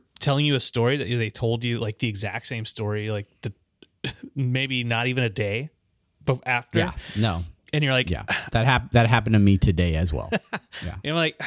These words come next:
Speaker 1: "I, yeah, I wanna stop you, but I also don't wanna be rude and like, 'No, no, you told me this. I don't care about the story again.'"
Speaker 2: Yeah.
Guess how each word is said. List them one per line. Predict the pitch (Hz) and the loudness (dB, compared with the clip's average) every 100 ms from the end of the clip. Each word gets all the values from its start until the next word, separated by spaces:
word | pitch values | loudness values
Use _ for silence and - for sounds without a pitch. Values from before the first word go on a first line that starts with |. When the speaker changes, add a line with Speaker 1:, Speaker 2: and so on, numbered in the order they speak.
| - - | -8 -2
Speaker 1:
"I, | |
yeah, | 165 175 | 2 2
I | |
wanna | 156 240 | 2 2
stop | 202 - 127 - | 2 0 -4 -2
you, | 127 117 117 123 - _ - - - - - - - | 0 2 0 -2 -6 _ -20 -20 -20 -20 -8 -8 -6
but | 165 | -2
I | 160 156 | 0 0
also | 156 160 | 0 2
don't | 151 | 2
wanna | 139 | 2
be | 127 | 2
rude | 110 123 135 117 | 2 2 4 2
and | 110 | 0
like, | 107 107 - _ | 0 -4 -10 _
'No, | 156 156 | 4 4
no, | |
you | 123 | 2
told | 113 127 | 2 0
me | 110 | 0
this. | 98 101 - | -2 -2 -4
I | 120 | -2
don't | 120 | -4
care | 113 120 | -2 -2
about | 104 101 | -2 -4
the | 104 | -4
story | 117 107 104 | -4 -4 -4
again.'" | 104 110 107 117 - - | -4 -6 -6 -12 -14 -18
Speaker 2:
Yeah. | - | -18